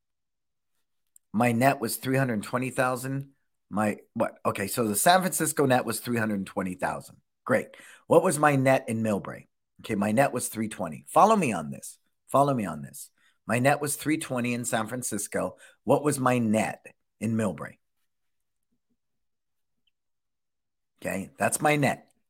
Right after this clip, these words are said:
Three twenty in San Francisco. Three twenty-six oh eight. Now, come on, uh, this is real important stuff. So I want you to stay with me, okay? Stay with me on this. This is super important because this is gonna just freak you out, man. This is gonna rock your freaking brain,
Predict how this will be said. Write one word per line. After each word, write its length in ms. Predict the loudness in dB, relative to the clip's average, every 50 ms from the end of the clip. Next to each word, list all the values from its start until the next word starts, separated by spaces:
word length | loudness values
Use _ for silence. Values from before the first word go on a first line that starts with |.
| _
Three 200 | -4 -2 0 0
twenty 340 | 0 -2 -4 -4 -4 -2 -2
in 100 | -4 -4
San 220 | -4 -4 -4 -4 -4
Francisco. 560 | -8 -12 -12 -12 -14 -14 -14 -16 -18 -18 -18 -20 _ _ -20 -20 _ _ _ _ _ _
Three 240 | -2 0 2 2 2
twenty-six 680 | 2 0 -2 0 0 2 0 0 -2 -4 -4 -4 -2 -2
oh 120 | -2 -2 -2
eight. 140 | -6 -8 -8 -4
Now, 180 | -2 -2 -2 -2
come 180 | -4 -4 2 2
on, 120 | 4 4
uh, 200 | 4 2 2 0 0 -2
this 240 | -2 -2 -2 0
is 140 | -2 -2 -2
real 320 | -2 0 2 4 4 4 2
important 420 | 0 -2 0 -2 -2 -2 -6 -10
stuff. 280 | -6 -4 -4 -6 -6 -12 _ -20 -20 _ _ -4
So 100 | -2 -2
I 40 |
want 160 | -2 -2 -2 -4
you 60 | -6
to 60 | -6
stay 220 | -6 -4 -4 -2
with 180 | -2 -4 -6 -8
me, 120 | -10 -12
okay? 400 | -10 -6 -2 -2 -2 -2 -4 -8 _ _ _ _ _ _ _
Stay 200 | -6 2 4 4
with 180 | 4 4 2 -2
me 120 | -2 -4
on 120 | -6 -6 -10
this. 280 | -14 -16 -18 -20 -20 _ -12
This 140 | -10 -10 -8
is 120 | -8 -6
super 480 | -4 -2 -2 -2 0 0 -2 -2 -4 -6 -20 -20 -20 _ _ -6
important 440 | -4 -2 2 4 2 2 2 -2
because 320 | -8 -8 -4 -4 -4 -4 -2
this 160 | -4 -4 -4
is 120 | -4 -2
gonna 400 | -2 0 0 0 0 -2 -4 -6 -6
just 320 | -4 -4 -4 -4 -6 -10
freak 360 | -14 -10 -4 -4 -4 -2 -2
you 140 | -2 0 2
out, 300 | 2 0 0 -2 -4 -8
man. 260 | -8 -8 -8 -8 -10 -14 _ -20 _ _ -10
This 100 | -6 -4
is 60 | -2
gonna 260 | 0 0 0 0 -2
rock 420 | -2 2 6 6 6 6 4 2 -4
your 120 | -4 -4
freaking 440 | -4 -2 -2 -2 -2 0 -2 -2 -2
brain, 460 | -2 -2 -2 -2 -2 -6 -8 -14 -16